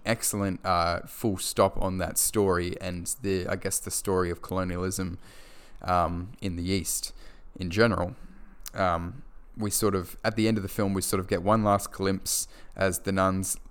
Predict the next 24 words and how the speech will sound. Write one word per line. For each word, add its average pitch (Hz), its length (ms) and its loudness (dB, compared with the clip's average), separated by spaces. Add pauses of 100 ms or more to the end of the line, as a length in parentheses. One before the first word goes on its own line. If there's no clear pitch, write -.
(160)
um, 87 420 2 (120)
look 117 260 0
up 98 240 6 (480)
at 107 160 0
the - 60 -8
palace. - 680 2 (640)
Sort 101 220 2
of, 85 260 -4
they've 95 160 0
failed 107 380 6
in 101 80 0
their 92 140 -2
mission 90 400 -6
and 90 120 -6
they're, 87 280 -4
they're 98 200 -2
returning 92 440 -4
back - 320 -8
to, 90 280 -2
back 95 220 -4
to - 80 -6
this, 90 320 -4 (220)
their 92 180 -2
initial 92 500 -2